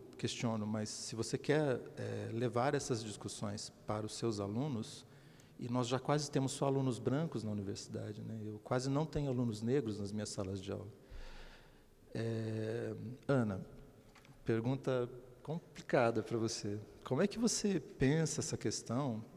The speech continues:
de como a gente poderia melhorar isso no meio acadêmico, trazer mais autores negros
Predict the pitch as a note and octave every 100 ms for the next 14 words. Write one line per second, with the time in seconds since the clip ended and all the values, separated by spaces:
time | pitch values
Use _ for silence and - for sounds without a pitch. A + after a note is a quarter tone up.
0 | A#2 A2+ - F3+ A3 - - E3 C3+ B2
1 | B2 B2 B2 D3+ E3+ B2 A2+ G#2+ A2 A2
2 | - B2+ A#2 A2+ A2+ A2+ A2+ G2+ G#2+ G#2+
3 | - A2+ A2 A#2 G#2+ A2 G#2+ A2 C3 D#3
4 | D3 C3 - A2+ A#2 A#2+ C3+ - - -
5 | - - - A#2+ A2+ A#2 C#3 D3 D#3+ -
6 | -